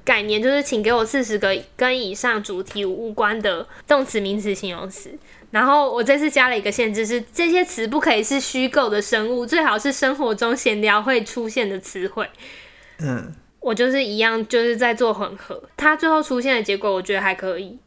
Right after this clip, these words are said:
Speaker 1: 可是因为我忘记你住乌日区，我不知道乌日区有，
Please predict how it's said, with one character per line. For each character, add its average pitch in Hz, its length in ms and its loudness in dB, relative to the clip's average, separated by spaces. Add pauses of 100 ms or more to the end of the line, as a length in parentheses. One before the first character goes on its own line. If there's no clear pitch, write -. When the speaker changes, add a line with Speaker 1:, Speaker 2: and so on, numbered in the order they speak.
(140)
Speaker 1:
可 247 80 0
是 302 160 2
因 311 60 -2
为 359 100 4
我 226 200 2
忘 269 220 2
记 240 460 -2
你 202 140 -4
住 262 120 -2
乌 240 280 -2
日 240 120 -2
区， 214 200 -4
我 202 80 2
不 208 100 -8
知 240 80 0
道 277 80 4
乌 247 220 -4
日 254 160 -2
区 226 180 -4
有， 220 100 0